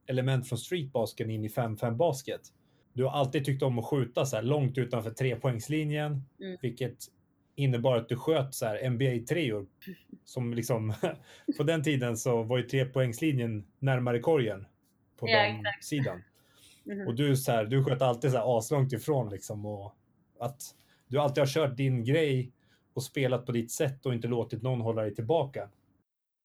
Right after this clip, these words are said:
Speaker 2: Exakt.
Speaker 1: Och sen så tycker hon att du har en sjukt inspirerande inställning och attityd på planen. En killer instinct.
Speaker 2: <laughs>
Speaker 1: Och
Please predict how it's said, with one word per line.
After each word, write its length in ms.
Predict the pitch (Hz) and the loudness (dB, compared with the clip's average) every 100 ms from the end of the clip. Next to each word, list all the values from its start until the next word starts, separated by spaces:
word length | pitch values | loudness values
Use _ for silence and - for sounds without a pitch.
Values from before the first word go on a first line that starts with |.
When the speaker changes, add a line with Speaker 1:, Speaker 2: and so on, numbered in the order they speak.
| _ | _
Speaker 2:
Exakt. 380 | - - 180 - _ _ _ _ _ | -20 -10 -8 -8 _ _ _ _ _
Speaker 1:
Och 200 | 123 120 | -2 -2
sen 480 | - 139 143 139 135 - _ _ _ | 0 2 2 2 0 -6 _ _ _
så 220 | - - | -8 -6
tycker 360 | 123 - 135 135 | -6 -4 -2 0
hon 100 | 123 | 0
att 120 | 110 | 0
du 60 | 117 | 0
har 180 | 120 113 | 0 0
en 200 | 117 - | -4 -10
sjukt 500 | - - 175 135 - | -18 -4 -2 -2 -4
inspirerande 760 | - 123 - 127 135 131 110 113 | -4 -4 -2 -2 0 0 0 -4
inställning 640 | 123 113 - 156 131 107 110 | -4 -6 -2 0 0 -2 -4
och 80 | |
attityd 540 | 117 - - 151 131 - | -4 -6 -6 -6 -6 -8
på 80 | 113 | -6
planen. 500 | 143 131 120 131 165 - _ _ | -2 0 0 -2 -4 -10 _ _
En 160 | 120 113 | -10 -8
killer 360 | - 143 131 | -4 0 2
instinct. 640 | 135 139 135 165 165 - - _ _ _ - | 4 2 0 -2 -4 -12 -20 _ _ _ -20
Speaker 2:
<laughs> 540 | 196 156 - 175 - | -18 -16 -16 -18 -10
Speaker 1:
Och 260 | - 117 | -2 -2